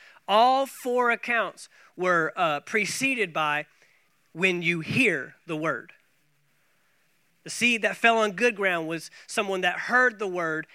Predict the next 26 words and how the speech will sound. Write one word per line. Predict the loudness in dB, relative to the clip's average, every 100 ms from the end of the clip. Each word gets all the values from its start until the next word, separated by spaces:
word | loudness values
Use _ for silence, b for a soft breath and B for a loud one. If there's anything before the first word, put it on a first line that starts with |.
| b
and | -8
understood | -4 -6 -6 -10 -4 -2 -2
it, | -4
put | -6 -4
it | -4
into | -4 -8
practice, | -4 -4 -4 -8 -12
and | -8 -6
it | -6 b b b
became | -6 -2 -2 -2 -6 b b
fruitful | -8 -6 -6 -6
and | -6
multiplied. | -6 -8 -6 -4 -4
But | -6
the |
person, | 0 0 0 -2 -8 B B -2
uh, | 0
the, | 0 -2
the | -6
seed | -4 -2 0
that | 0
was | -2
sown | -4 -2 2
on | 2 2
bad | 2 2 0
ground, | 0 0 0 -6